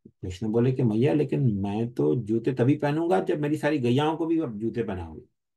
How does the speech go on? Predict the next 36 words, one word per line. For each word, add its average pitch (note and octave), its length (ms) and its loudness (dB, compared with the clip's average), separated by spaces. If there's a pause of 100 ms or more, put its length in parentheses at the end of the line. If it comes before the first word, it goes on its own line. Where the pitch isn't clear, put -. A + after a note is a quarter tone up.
(1400)
अब F#2+ 260 -8
ये F2 380 -8 (140)
नंद G2 340 -2
महाराज B2+ 340 4
के - 100 -4
पास C3+ 220 0
नौ B2+ 220 4
लाख D3+ 240 6
गैया C3 360 4
थी, B2+ 240 -4 (880)
अब D3 160 0
नौ F3 280 2
लाख A3+ 240 4
गैयाओं D#3 560 0
के F3+ 80 -2
लिए E3 120 0
जूते B2+ 300 -2
कैसे D3 240 -4
बनेंगे? D3 320 -6 (2500)
तो G#2 400 -2
यशोदा A2 280 -2
मैया A2+ 260 0
को A2+ 240 -4 (480)
बोली, G2+ 260 -2
यशोदा G#2+ 320 0
मैया C3 180 6
बोली B2+ 200 4
कृष्ण - 240 -8
को, A#2 80 -10
"अरे D3 100 -2
कृष्ण, C#3 300 -2
ये D#3 120 4
कैसे C#3+ 220 -4
संभव B2 320 0
है G#2+ 60 0
बेटा? F#2+ 300 -4